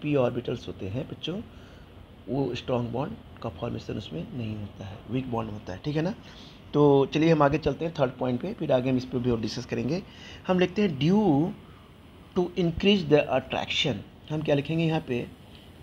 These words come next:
due, third पॉइंट लिखते हैं, due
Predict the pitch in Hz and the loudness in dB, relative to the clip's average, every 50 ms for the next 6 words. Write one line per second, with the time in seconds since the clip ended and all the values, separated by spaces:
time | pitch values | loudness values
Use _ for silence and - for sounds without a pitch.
0 | - 117 123 143 160 160 151 143 143 160 175 - - - - - - - - - | -8 -2 2 4 4 6 6 4 2 0 -2 -6 -12 -14 -16 -16 -16 -14 0 4
1 | 135 135 135 - - 120 120 123 165 - - - - - - - - - - - | 4 4 4 2 0 0 0 0 -2 -4 -8 -10 -12 -12 -10 -10 -12 -14 -14 -14
2 | - - - - - - - - - 127 131 127 - 165 160 151 143 135 131 127 | -20 -20 -16 -16 -16 -16 -12 -4 -2 -2 -2 0 0 0 2 2 2 2 2 0
3 | 120 107 131 143 151 160 175 | 0 0 0 2 4 4 2